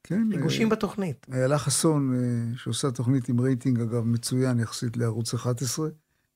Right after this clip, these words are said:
Speaker 1: היא הרבה פעמים מנצחת את החדשות שבאות אחריה, אה, הביאה שני, אה, שני נציגי משפחות חטופים.
Speaker 2: כאילו
Speaker 1: אחד
Speaker 2: מימין ומשמאל.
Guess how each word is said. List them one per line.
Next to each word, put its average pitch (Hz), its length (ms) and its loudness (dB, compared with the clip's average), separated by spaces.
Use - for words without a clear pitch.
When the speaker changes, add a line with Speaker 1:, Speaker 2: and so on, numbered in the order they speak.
Speaker 1:
היא - 80 -6
הרבה 127 260 0
פעמים 135 340 0
מנצחת 127 600 -2
את 120 120 -4
החדשות 123 500 -2
שבאות 127 400 -4
אחריה, 120 420 -2
אה, 139 60 -2
הביאה 160 340 4
שני, 175 400 2
אה, 156 840 0
שני 156 400 0
נציגי 151 520 2
משפחות 143 460 -2
חטופים. 139 560 0
Speaker 2:
כאילו 262 280 2
Speaker 1:
אחד 233 100 6
Speaker 2:
מימין 226 340 4
ומשמאל. 190 520 2